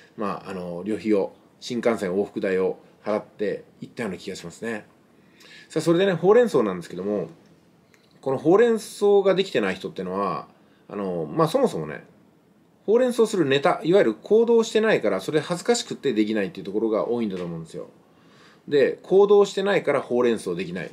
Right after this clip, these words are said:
つまり、改善とか進歩がないってことなんですよね。改善や進歩がないと萎縮効果が出て、まあ、次に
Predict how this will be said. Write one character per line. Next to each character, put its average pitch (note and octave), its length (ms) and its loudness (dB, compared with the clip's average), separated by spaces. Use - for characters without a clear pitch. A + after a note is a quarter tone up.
つ - 100 -8
ま D3+ 140 2
り、 F3+ 340 -2
改 B2+ 220 2
善 C3 160 0
と A2 100 -2
か F#2 100 -6
進 A2+ 220 -6
歩 A2 140 -6
が B2+ 180 -2
な A2+ 140 -4
い G#2+ 40 0
っ G2 40 -2
て F2+ 140 -14
こ F2 80 -10
と E2 80 -10
な D#2 60 -12
ん - 20 -16
で - 80 -20
す - 40 -20
よ B2+ 80 -10
ね。 G3+ 140 -10
改 G3+ 200 2
善 G3+ 160 2
や G3 60 4
進 G3 240 0
歩 C#3 100 2
が G#2+ 80 2
な G#2+ 120 2
い F#2 80 -4
と A2 180 4
萎 B2+ 120 -6
縮 D#3+ 300 -4
効 E3 220 2
果 G2+ 80 -6
が F2+ 80 -4
出 F2+ 100 -6
て、 A#2 400 0
ま B2 120 -6
あ、 - 20 -6
次 G3+ 280 -2
に D3+ 360 2